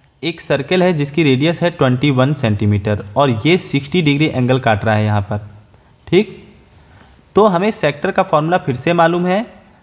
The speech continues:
तो sector का formula होता है theta upon three sixty pi R square, आर की जगह ट्वेंटी वन, तो theta sixty, six, three sixty, पाई की जगह ट्वेंटी टू upon seven,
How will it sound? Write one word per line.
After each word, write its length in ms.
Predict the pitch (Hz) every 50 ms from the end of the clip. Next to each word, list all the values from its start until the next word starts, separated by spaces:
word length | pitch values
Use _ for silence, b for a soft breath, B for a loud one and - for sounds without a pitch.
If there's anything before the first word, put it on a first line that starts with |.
| _ _ -
तो 60 | 135
sector 340 | 131 - 127 127 127 - 165
का 100 | 165 165
formula 280 | 165 165 160 151 156 156
होता 180 | 147 151 160
है 120 | 160 160 160
theta 360 | - - 123 117 113 147 151
upon 240 | 147 - 151 151 147 147
three 160 | - 123 113
sixty 420 | 107 - 123 120 - - - 156 170 202 220 214 B B B B B B B B B B B B _ -
pi 460 | - 123 117 117 120 135 156 185 202 226 - - - - - _ _ _ _ _ _
R 320 | 117 120 120 120 127 135 123
square, 420 | 120 - - - 107 101 98 95 98 101
आर 180 | 113 113 123 135
की 140 | 131 139 135
जगह 180 | 135 147 165
ट्वेंटी 360 | 180 - 151 135 127 127 123 110
वन, 200 | 101 95 92 95 - - B B B B B B B B B _
तो 80 | - 147
theta 380 | 143 143 135 131 123 151 165 180 202 220 208 175 - - - _ _ _
sixty, 500 | - - 120 104 - - - 156 170 185 214 220 - - - - - -
six, 340 | - - - 127 123 - -
three 160 | - 117 113
sixty, 420 | 104 - 127 127 - - - 165 185 208 214 - - - B B B B B B B _ _
पाई 200 | - 131 143 156
की 120 | 156 151 135
जगह 180 | 139 147 151 139
ट्वेंटी 340 | - 127 117 110 104 123
टू 260 | 123 123 - 135 143 135
upon 240 | 131 139 147 151 147
seven, 500 | - - 117 110 107 113 131 156 185